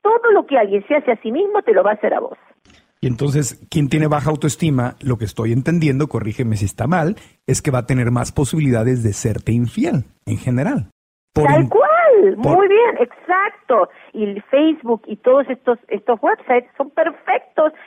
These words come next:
Speaker 1: para la gente de baja autoestima porque lo que están buscando es una confirmación, ¿entendés?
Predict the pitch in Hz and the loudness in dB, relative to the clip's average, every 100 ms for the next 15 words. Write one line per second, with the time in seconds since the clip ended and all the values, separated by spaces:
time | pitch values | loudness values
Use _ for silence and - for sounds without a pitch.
0 | - 240 226 240 240 294 285 262 277 277 | -4 0 4 2 0 -4 0 0 0 -2
1 | 269 254 370 381 - 226 233 240 247 302 | -2 -4 -2 -2 -4 -4 -4 -4 -4 -6
2 | 285 - 285 302 277 220 220 208 214 214 | -6 -6 -6 -8 -8 -6 -4 -8 -6 -6
3 | 208 214 - 359 440 - - _ _ _ | -4 -6 -6 -2 0 0 -4 _ _ _
4 | _ _ - 196 220 247 339 | _ _ -8 -4 -2 0 -2